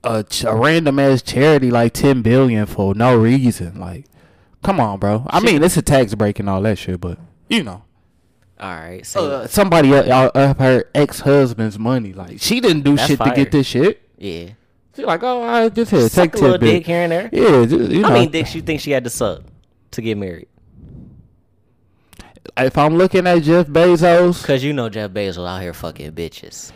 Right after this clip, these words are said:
Speaker 1: if I'm looking at Jeff Bezos at the beginning stages of Amazon, I'ma say not many.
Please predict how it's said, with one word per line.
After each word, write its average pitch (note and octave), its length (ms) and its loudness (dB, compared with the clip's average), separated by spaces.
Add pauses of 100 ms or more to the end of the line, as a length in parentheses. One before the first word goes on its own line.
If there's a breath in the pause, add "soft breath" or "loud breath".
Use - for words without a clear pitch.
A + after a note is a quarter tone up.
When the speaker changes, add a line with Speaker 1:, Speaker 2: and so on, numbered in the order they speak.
Speaker 1:
if C3+ 180 0
I'm C3 160 2
looking E3 260 2
at D3 140 2
Jeff D3 240 2
Bezos C#3+ 580 4
at A#2 100 2
the A#2 60 -4
beginning C3+ 380 0
stages C3+ 380 0
of C3+ 80 2
Amazon, C#3+ 680 2
I'ma C3+ 200 0
say A#2+ 240 0
not A2+ 240 0
many. F#2+ 420 -6